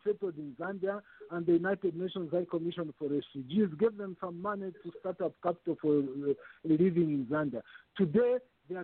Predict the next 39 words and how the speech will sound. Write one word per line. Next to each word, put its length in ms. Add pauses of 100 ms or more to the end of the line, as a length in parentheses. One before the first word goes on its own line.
dominating 800
the 140
mom 280
and 140 (120)
pop 220 (180)
shops, 240 (280)
especially 460
those 180
ones 220 (180)
at 120
the 80
corner 280
of 120
the 180
street, 280 (420)
in 260
a 160
compound 400
like 200
Rivala, 580 (320)
Mtendere, 800 (200)
Kabushi, 580 (100)
Ki-, 160
uh, 140
uh, 580
Uzakile. 540 (420)
Those 180 (100)
shops 300
are 160
owned 240
by 100
them. 280 (580)
Zambians, 840 (440)
if 220
you 200
see 80
one 280
having 360
one, 280